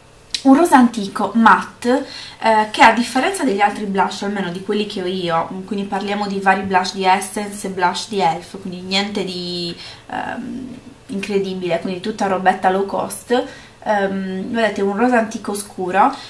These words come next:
ehm, matte, ed è bellissimo, resta anche a lungo sulle guance, a differenza, non so, di quanto possa essere, non so, la durata di un fondotinta minerale, ehm, o di un ombretto minerale, ecco, che in quanto tali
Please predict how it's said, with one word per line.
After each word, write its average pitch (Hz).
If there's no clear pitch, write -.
ehm, -
matte, -
ed 233
è 285
bellissimo, 214
resta 277
anche 233
a 202
lungo 196
sulle 190
guance, 190
a 240
differenza, 196
non 156
so, -
di -
quanto 202
possa 196
essere, 196
non 190
so, 190
la 196
durata 214
di 202
un 196
fondotinta 196
minerale, 190
ehm, 175
o 240
di 226
un 220
ombretto 214
minerale, 180
ecco, 185
che -
in 196
quanto 208
tali 185